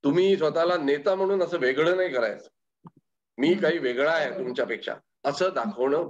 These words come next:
Speaker 1: चुकीचं असतं.
Speaker 2: बरोबर.
Speaker 1: तुम्ही त्यांच्यातलं एक बनून जर त्यांच्याबरोबर गेलं, तर ते तुम्हाला फॉलो करतात जास्त, हे आपण लक्षात घेतलं पाहिजे. म्हणजे अगदी मातीचा, मातीतला नेता आहे असं आपण म्हणतो,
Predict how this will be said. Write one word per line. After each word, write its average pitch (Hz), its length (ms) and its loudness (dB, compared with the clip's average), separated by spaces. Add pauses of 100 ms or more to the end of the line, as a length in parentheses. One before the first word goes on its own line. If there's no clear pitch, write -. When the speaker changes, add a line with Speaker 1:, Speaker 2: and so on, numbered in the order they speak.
(120)
Speaker 1:
चुकीचं 135 480 -2
असतं. - 240 -14 (540)
Speaker 2:
बरोबर. 190 500 -16 (100)
Speaker 1:
तुम्ही 190 200 2
त्यांच्यातलं 185 640 0
एक 214 300 2
बनून 196 440 2
जर 233 200 2
त्यांच्याबरोबर 160 680 -2
गेलं, 123 400 0 (1040)
तर 220 260 2 (100)
ते 196 100 2
तुम्हाला 160 340 -2
फॉलो 135 440 2
करतात 107 440 -6 (140)
जास्त, - 400 -8 (420)
हे 123 60 2
आपण 117 220 -2
लक्षात 98 340 -6
घेतलं - 300 -20
पाहिजे. - 220 -20 (1120)
म्हणजे 139 180 2
अगदी 160 280 0
मातीचा, 170 640 0
मातीतला 190 560 0
नेता 151 280 -2
आहे 98 120 -6 (180)
असं - 160 -4
आपण 143 200 0
म्हणतो, 131 600 -2